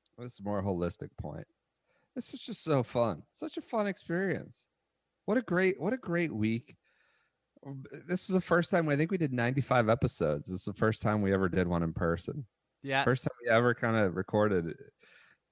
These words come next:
Speaker 1: I R L, as they say, the Bixby House, Sunday, maybe Sunday night of that week.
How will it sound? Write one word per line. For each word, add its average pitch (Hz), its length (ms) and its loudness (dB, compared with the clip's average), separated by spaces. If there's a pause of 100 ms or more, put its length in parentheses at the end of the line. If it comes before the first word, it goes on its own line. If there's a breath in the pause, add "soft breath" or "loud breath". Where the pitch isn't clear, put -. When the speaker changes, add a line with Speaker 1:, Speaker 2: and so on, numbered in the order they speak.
(240)
Speaker 1:
I 104 160 4
R 98 240 4
L, 87 260 4
as 65 140 -6
they 71 120 -4
say, - 280 -6 (200)
the 98 60 -6
Bixby 110 400 0
House, 98 360 -6
Sunday, 104 300 -2
maybe 131 240 0
Sunday 135 320 -2
night 143 320 2
of 135 120 -2
that 139 180 2
week. 147 200 -2